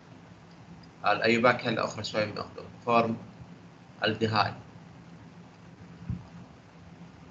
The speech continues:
أوكي. في عنا لما يكون في عنا R زي ال سي اتش ثري مثلًا اتش، هذا بنسميه أسيتالدهايد،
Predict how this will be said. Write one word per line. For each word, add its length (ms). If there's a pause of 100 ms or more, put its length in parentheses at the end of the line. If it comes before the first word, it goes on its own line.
(280)
أوكي. 440 (3250)
في 140
عنا 560 (1160)
لما 160
يكون 240
في 200
عنا 540
R 40
زي 260
ال 220
سي 220
اتش 120
ثري 320
مثلًا 540
اتش، 100 (680)
هذا 140
بنسميه 500
أسيتالدهايد، 960